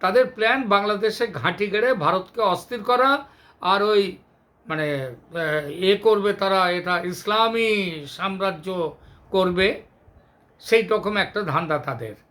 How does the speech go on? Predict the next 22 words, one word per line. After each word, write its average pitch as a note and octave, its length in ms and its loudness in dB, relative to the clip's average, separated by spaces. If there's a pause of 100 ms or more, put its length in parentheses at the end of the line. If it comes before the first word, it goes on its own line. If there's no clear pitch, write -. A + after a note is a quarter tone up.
(480)
তো G#3 80 2 (200)
দখলের A3+ 360 2 (100)
চিন্তা A3+ 280 -2 (120)
নয়, B3 160 2 (100)
তারা G3+ 180 2 (100)
যে G3+ 140 2
এইভাবে G3+ 300 -2 (120)
সন্ত্রাসবাদে F3 600 -4 (120)
মদদ E3 280 -4 (100)
দিয়ে F#3 200 2 (520)
ভারতকে D#3+ 420 -2 (100)
অস্থির F3+ 280 -8 (100)
করার F#3 240 0 (180)
ব্লু D#3+ 180 0 (800)
প্রিন্ট G3 340 -6 (160)
তৈরি F3+ 320 -2
করেছে, G#3 380 0 (580)
আর F#3 60 4 (140)
বাংলাদেশের F#3 680 -2
জামাত G3+ 460 2 (140)
সাহায্যপুষ্ট G3 840 -4 (640)
বর্তমান F3+ 460 -2